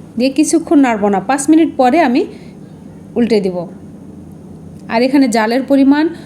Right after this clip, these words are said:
খুবই লো রাখা যাবে না, মিডিয়াম আঁচে রাখতে হবে। বেশি লো রাখলে কিন্তু বেগুন তেল চুষে নেবে। সবগুলো উল্টে দেয়া হয়ে গেছে। আমি কিছুক্ষণ পরে আবারও এক সাইড উল্টে দিব। একবারে এক সাইড ভাজতে যাবেন না, আহ, দুই তিনবারে উল্টে উল্টে দিয়ে ভাজবেন, তাহলে দেখবেন ভাজাটা খুব ভালো হবে।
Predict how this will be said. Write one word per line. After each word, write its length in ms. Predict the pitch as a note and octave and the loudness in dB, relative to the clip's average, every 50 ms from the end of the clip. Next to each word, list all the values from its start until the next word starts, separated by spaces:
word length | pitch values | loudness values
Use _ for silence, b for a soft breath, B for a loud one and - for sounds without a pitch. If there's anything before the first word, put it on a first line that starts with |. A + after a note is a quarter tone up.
| B B - | B B -6
খুবই 380 | - - C#4 C4 D#4 D#4 D#4 C#4+ | -2 0 2 4 4 4 4 4
লো 280 | C4+ C4 B3+ B3+ C4 | 4 4 4 2 2
রাখা 300 | C4 C4 B3+ B3+ A#3+ C4+ | 0 0 -2 -2 -2 -2
যাবে 240 | B3+ A#3 G#3 G3+ G3+ | 0 0 0 0 0
না, 160 | A3+ E4 G#4+ | 0 2 2
মিডিয়াম 460 | E4+ B3 A#3+ A3+ A3 C4 C#4 C#4 C4 | 2 2 2 2 2 2 2 2 0
আঁচে 200 | B3 A#3 - - | 0 -2 -2 -2
রাখতে 280 | A3+ G#3+ G#3 - - A#3 | -2 -2 -2 -2 -2 -2
হবে। 160 | A3+ A3+ C#4+ | 0 0 0
বেশি 280 | B3 A3 A#3 A3+ - B3+ | 0 0 0 0 0 2
লো 160 | A#3 A#3+ A#3 | 2 2 2
রাখলে 280 | A3+ A3+ A#3 A3+ D4 C#4 | 2 0 0 -2 -2 2
কিন্তু 200 | D#4 D4 C#4 A#3 | 2 4 4 4
বেগুন 280 | A3 G#3+ G#3+ C4 C4+ | 2 2 2 2 0
তেল 180 | - A#3 G#3+ G#3+ | 0 0 -2 -2
চুষে 300 | - - G3+ - - G#3 | -2 -4 -4 -2 -2 -2
নেবে। 280 | F#3+ F#3+ F3+ F#3 F3 F3 B B B B B - - - | -2 -2 -4 -4 -8 -8 B B B B B -20 -18 -8
সবগুলো 460 | - C4+ B3 A#3+ A3+ B3+ C#4 C#4 C4 | -2 -2 -2 0 2 2 2 2 2
উল্টে 260 | B3 A#3+ A3+ A3+ A#3+ | 2 0 0 0 0
দেয়া 220 | G#3+ A#3 A#3 B3+ C4 | 0 2 0 2 0
হয়ে 200 | B3 A3 G#3+ G#3 | 0 0 0 0
গেছে। 260 | G3+ G3+ - D#4+ G4+ B B B B B | -2 -2 -2 -4 -6 B B B B B
আমি 200 | - A3+ A#3 B3+ | -4 0 0 2
কিছুক্ষণ 480 | C4 C#4 C#4 - D4 C#4 - D#4 D4 C#4 | 2 2 0 0 -2 0 2 2 2 4
পরে 220 | C#4 B3+ B3 C#4+ | 4 2 2 2
আবারও 400 | D4+ B3 G#3+ G#3 A#3 A#3+ D4+ D4 - - - - - - | 2 0 0 2 2 4 4 2 0 -2 -10 -18 -10 -6
এক 140 | - A#3+ - - - - | -6 -6 -6 -8 -10 -8
সাইড 300 | - - C#4+ C4+ B3 A3 | -2 0 0 2 2 2
উল্টে 240 | A3+ A3 G#3 G#3 G3+ | 0 0 0 0 -2
দিব। 240 | G3+ F3+ F3 F3+ F#3+ - - - - - - - - - B B B B B B - - | -2 -4 -6 -8 -10 -12 -16 -20 -20 -20 -16 -14 -16 -14 B B B B B B -10 -4
একবারে 420 | C4 B3+ B3 A#3 A3+ C4+ C#4 D#4+ D#4+ | -4 -4 -2 0 0 2 2 4 2
এক 160 | B3+ B3 B3+ | 0 0 -2
সাইড 260 | - C4 B3+ B3 G#3+ | -2 0 0 0 0
ভাজতে 320 | A3 A3 G#3 G3+ - A3+ | -2 -2 -2 -2 0 0
যাবেন 240 | G#3+ G#3+ G3 G3+ G3+ | 0 0 0 0 0
না, 100 | G#3 C4+ | 0 -2
আহ, 560 | G4+ A#4 - - - - - - G#3+ G#3+ G#3+ | -2 -4 -8 -14 -20 -18 -10 -4 -2 0 0
দুই 220 | G#3+ G3+ A3 C#4 C#4 | 2 2 2 2 2
তিনবারে 400 | C#4+ D4 C4+ C4 C4+ C4 C4+ C4+ | 2 2 2 2 2 2 2 2
উল্টে 260 | A#3+ A#3 A3+ G#3 A#3+ | 2 0 0 0 0
উল্টে 240 | A#3+ A#3 A3+ B3 A#3 | 0 2 0 0 0
দিয়ে 160 | A3 A#3+ A#3 | 0 0 0
ভাজবেন, 420 | A3 A#3 A3 G3+ F#3+ G#3+ C#4 C#4 | 0 -2 -2 -2 0 0 0 0
তাহলে 220 | C4+ A#3+ G#3+ G#3 G3 | 2 0 -2 -2 -2
দেখবেন 260 | G3 G#3 G#3 C4 C4+ | -4 -2 0 0 0
ভাজাটা 360 | A3 G3 G3+ F#3+ - G3+ B3 | 0 -2 -4 -6 -6 -6 -6
খুব 220 | B3 - C#4+ A#3 G#3 | -4 -2 -2 -2 -2
ভালো 220 | G3 G3+ F#3+ G3 | -2 -4 -4 -4
হবে। 280 | F3+ F#3+ E3+ E3+ F3 | -4 -6 -6 -8 -10